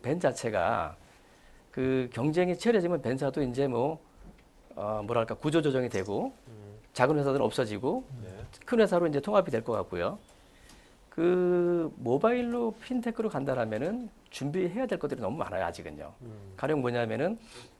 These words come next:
Speaker 1: 지금 우리가 가지고 있는 신용카드가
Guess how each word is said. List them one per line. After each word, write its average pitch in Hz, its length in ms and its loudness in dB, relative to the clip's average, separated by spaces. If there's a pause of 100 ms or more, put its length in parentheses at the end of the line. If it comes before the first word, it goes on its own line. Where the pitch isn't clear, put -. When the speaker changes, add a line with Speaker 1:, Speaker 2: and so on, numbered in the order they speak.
(120)
Speaker 1:
지금 160 280 0
우리가 180 460 2 (520)
가지고 143 300 2
있는 143 120 2
신용카드가 147 840 0